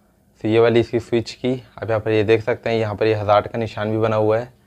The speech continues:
So ये वाली जो हज़ार switch है, ये मैंने online Amazon से बाय किया है and आपको ये local shop में बहुत ही मुश्किल से मिलेगा। ये मिंडा की आती है,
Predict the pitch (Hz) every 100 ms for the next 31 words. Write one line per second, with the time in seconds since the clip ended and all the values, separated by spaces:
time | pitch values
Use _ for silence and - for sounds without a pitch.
0 | _ _ _ _ _ - 110 107 104 117
1 | 123 123 123 120 120 110 104 110 110 123
2 | 123 117 117 117 117 120 110 107 113 117
3 | 110 107 113 113 - 107 104 104 - 110
4 | 113 117 123 - 110 104 104 120 117 110
5 | 101 120 113 120 - 120 123 113 104 110
6 | 113 120 107 - 123 127 120 120 120 120
7 | 117 107 104 117 120 123 107 - 120 131